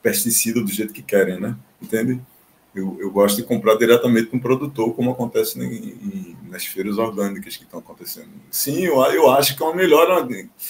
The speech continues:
su-, substanci-, substancial na saúde das pessoas, né? Agora você não tá, não tá com, com, comendo aquele, aqueles pesticidas que você não sabe o que é, né? E depois, claro, tem, tem na, na, nas propagandas tem os ultraprocessados, né?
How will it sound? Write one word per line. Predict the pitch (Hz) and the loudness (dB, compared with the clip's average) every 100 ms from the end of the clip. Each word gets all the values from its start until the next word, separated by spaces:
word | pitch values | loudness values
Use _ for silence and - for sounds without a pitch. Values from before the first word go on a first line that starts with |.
| - _ _ - | -14 _ _ -12
su-, | - 120 - - - | -10 -10 -12 -20 -16
substanci-, | - 131 127 - 139 135 135 - | -8 -6 -2 -2 0 0 -2 -4
substancial | 131 127 - 143 135 165 135 175 | -6 -4 -4 -2 4 8 10 8
na | 151 | 2
saúde | - 110 98 92 | 2 2 0 -4
das | 92 | -6
pessoas, | - 87 - - | -8 -12 -8 -6
né? | - - | -4 0
Agora | 208 190 190 | 2 2 -2
você | 175 | -4
não | 170 | -6
tá, | 156 143 _ 131 | -4 -6 _ -6
não | 123 107 | -2 -2
tá | 110 113 | 0 0
com, | 123 101 | 0 -2
com, | 101 101 - | -2 -6 -8
comendo | 107 104 101 98 | 0 4 4 2
aquele, | 101 95 | -4 -8
aqueles | 87 - 104 - | -8 -6 -8 -6
pesticidas | 101 - - 110 | -10 -10 -12 -14
que | 107 101 | -14 -12
você | 101 | -10
não | 98 | -8
sabe | 90 - | -8 -8
o | |
que | - 87 | -12 -10
é, | 76 | -10
né? | - 90 _ _ - - - - - | -12 -20 _ _ -20 -20 -20 -20 -8
E | |
depois, | 101 113 147 | -6 -2 -2
claro, | - 117 131 139 120 | 2 8 10 10 6
tem, | - 113 107 98 | 0 -4 -2 -4
tem | - 101 87 85 | -4 -8 -6 -8
na, | 82 85 | -8 -12
na, | 80 85 80 | -12 -12 -12
nas | 82 - | -12 -12
propagandas | - 92 90 85 95 104 | -6 -2 -2 -4 -6 -6
tem | 104 107 | -6 -12
os | 101 | -12
ultraprocessados, | 104 90 - 110 - - - 92 87 82 | -12 -14 -12 -10 -6 -4 -2 -2 -2 -8
né? | 95 | -14